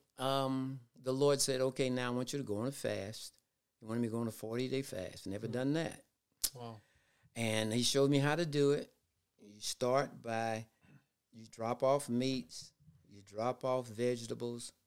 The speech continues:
Speaker 1: you drop off this, you drop off that until you get down to water. And, and, and you finish the fast up with drinking anything but water. And so there I go. Boy, I look like, you should have saw me. I,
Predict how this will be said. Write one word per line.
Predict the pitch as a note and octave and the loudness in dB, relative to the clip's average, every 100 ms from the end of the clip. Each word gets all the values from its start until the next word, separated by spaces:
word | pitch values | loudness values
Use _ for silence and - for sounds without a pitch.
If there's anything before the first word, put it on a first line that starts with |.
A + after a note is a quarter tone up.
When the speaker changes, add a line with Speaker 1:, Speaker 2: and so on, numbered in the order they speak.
| _ | _
Speaker 1:
you | G#2 G2 | -20 -20
drop | G2+ A2+ A#2+ | -6 -4 -2
off | B2 A#2+ | -4 -4
this, | - B2 - | -6 -8 -8
you | G#2 | -4
drop | A2 A2+ A#2 | 0 0 0
off | A#2 A#2+ | -2 -4
that | - A2 A2+ | -4 -2 -2
until | A2 - B2+ | -6 -4 -2
you | A#2 | -2
get | A#2 B2+ A#2 | 0 -2 0
down | A2 G2+ G#2+ | -4 -2 -4
to | A#2+ | -4
water. | B2 C#3+ D#3+ F#2+ D2+ - _ _ _ _ _ _ _ _ _ _ _ _ | 2 4 4 2 -4 -14 _ _ _ _ _ _ _ _ _ _ _ _
And, | B2 A2+ A#2 A#2+ - | 0 2 2 -2 -8
and, | - G#2+ A#2 - | -8 -8 -8 -10
and | G#2 | -4
you | A2+ A#2+ | -2 -2
finish | A2 A2 A2+ - | -2 0 -2 -2
the | A#2 | -4
fast | A2 G#2+ A2 - | -4 -2 -2 -2
up | A2 | -4
with | C#3 G#2 | -8 -10
drinking | A2 G#2+ G#2 | -10 -6 -6
anything | G#2 G2+ G2 F#2+ | -6 -6 -10 -14
but | G2 | -20
water. | G2 G2 F#2+ - G2 | -20 -20 -20 -20 -20
And | G#2 | -10
so | - A2 G2+ - _ _ | -6 -6 -8 -14 _ _
there | A2 A2+ | -2 0
I | |
go. | A#2 A2+ - - _ _ _ _ _ _ _ _ _ _ _ _ _ _ _ _ _ | 0 -4 -6 -14 _ _ _ _ _ _ _ _ _ _ _ _ _ _ _ _ _
Boy, | A2+ | -2
I | A2+ | 0
look | B2+ G#2 F#2+ | 2 0 -4
like, | G2 E2+ E2 - - _ - | -10 -12 -12 -20 -20 _ -12
you | B2+ | -6
should | - | -4
have | G2+ | 0
saw | F#2+ G#2+ G2 | 0 0 -4
me. | F#2+ | -8
I, | G2+ | -10